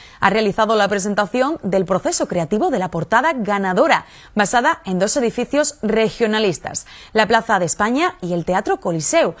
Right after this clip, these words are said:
situado en la Avenida de la Constitución. La exposición, titulada Añoranza, Noche y Día, podrá visitarse de lunes a viernes en horario de mañana y tarde en el Colegio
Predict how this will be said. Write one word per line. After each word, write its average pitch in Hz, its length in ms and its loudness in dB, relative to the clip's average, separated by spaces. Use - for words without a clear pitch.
situado 240 640 2
en 175 200 -2
la 165 80 0
Avenida 226 320 0
de 208 80 2
la 175 100 -2
Constitución. 175 680 -2
La 214 100 2
exposición, 240 640 -2
titulada 202 640 0
Añoranza, 240 800 0
Noche 220 380 -2
y 180 80 2
Día, 196 300 2
podrá 196 380 2
visitarse 196 580 -2
de 202 160 -2
lunes 208 220 0
a - 40 -2
viernes 214 380 -2
en 185 100 -4
horario 208 440 0
de 165 160 -6
mañana 180 360 -2
y 170 60 -2
tarde 208 380 0
en 208 160 0
el 202 160 -2
Colegio 320 500 0